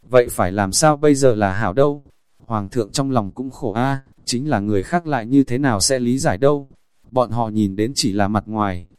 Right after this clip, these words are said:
cho dù chúng ta vừa mới nghi ngờ hắn những lời này đó, cũng là nghẹn ở trong lòng lâu lắm, chỉ có hộp ra khẩu khí này, mới phát hiện, cũng không phải như vậy gian nan không bị người tiếp thu.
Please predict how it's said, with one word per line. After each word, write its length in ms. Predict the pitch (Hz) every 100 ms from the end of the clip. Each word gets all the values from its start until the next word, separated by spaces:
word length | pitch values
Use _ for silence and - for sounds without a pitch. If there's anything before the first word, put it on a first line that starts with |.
| _
cho 100 | 143
dù 200 | 131 120
chúng 180 | 98 117
ta 180 | 127 143
vừa 220 | 123 110
mới 240 | 101 110 135
nghi 160 | 156
ngờ 180 | 135 107
hắn 240 | 104 120
những 180 | 135 160
lời 340 | 151 120 90 87 _ _ _ _ _ _ _ 123
này 200 | 110 98
đó, 340 | 107 120 139 _ _
cũng 160 | - 143
là 140 | 127
nghẹn 260 | 101 107 101
ở 140 | 101
trong 220 | - 135
lòng 200 | 127 104
lâu 160 | 107 139
lắm, 360 | 123 110 139 156 _ -
chỉ 200 | - 92
có 160 | 110
hộp 180 | 135 127
ra 200 | 113 139
khẩu 220 | 127 104
khí 240 | 87 110 123
này, 360 | 147 110 95 - _ 117
mới 220 | 113 117
phát 200 | - 170
hiện, 200 | 165 127 _ _ -
cũng 160 | 131
không 200 | 127 151
phải 260 | - 120 92
như 160 | 156
vậy 220 | 147 143 107
gian 260 | 139 143
nan 180 | 143 139
không 240 | - 147
bị 120 | 135 104
người 240 | 110 101
tiếp 200 | - 190
thu. 300 | - 147 147